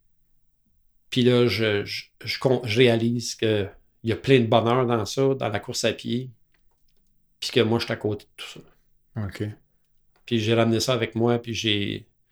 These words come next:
Speaker 1: j'ai fait une promesse cette année-là, en octobre, que je changerais ma vie.
Speaker 2: Octobre deux mille neuf.
Speaker 1: Trente et un octobre, à l'Halloween.
Speaker 2: OK.
Speaker 1: Ouais.
Speaker 2: Parce que je t'ai entendu parler d'un suicide volontaire dans ton état d'esprit dans les mois ou les années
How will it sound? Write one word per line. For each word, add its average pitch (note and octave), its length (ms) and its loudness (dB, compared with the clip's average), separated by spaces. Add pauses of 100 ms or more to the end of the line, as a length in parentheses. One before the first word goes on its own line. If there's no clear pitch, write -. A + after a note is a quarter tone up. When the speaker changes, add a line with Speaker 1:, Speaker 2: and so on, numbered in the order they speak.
(280)
Speaker 1:
j'ai - 160 -4
fait - 160 -4
une A#2+ 180 2
promesse A#2+ 520 0
cette - 100 -8
année-là, A2+ 400 0
en A2 120 -2
octobre, A2+ 460 -4
que A2 140 -6
je - 60 -2
changerais A2 400 -4
ma G2+ 120 -6
vie. - 220 -16 (220)
Speaker 2:
Octobre B2 340 0
deux A2+ 100 2
mille G#2 200 -2
neuf. G#2+ 260 -8 (440)
Speaker 1:
Trente C3 260 2
et C3 100 6
un B2 120 6
octobre, A2+ 360 2
à G2+ 40 2
l'Halloween. G#2+ 560 -2 (340)
Speaker 2:
OK. G2+ 200 -10 (280)
Speaker 1:
Ouais. A2+ 180 0 (320)
Speaker 2:
Parce A2+ 120 2
que G#2+ 120 2
je - 0 -
t'ai A#2 160 2
entendu A#2 440 2
parler A#2 340 2
d'un G#2 220 0
suicide A2 560 -2
volontaire A2 720 -2
dans F#2+ 200 -10 (220)
ton A2+ 180 0
état G#2+ 200 -4
d'esprit A#2 520 -4
dans A#2+ 200 -2
les A2 600 -2
mois B2+ 500 2
ou B2+ 240 0
les A2 400 0
années A#2+ 380 0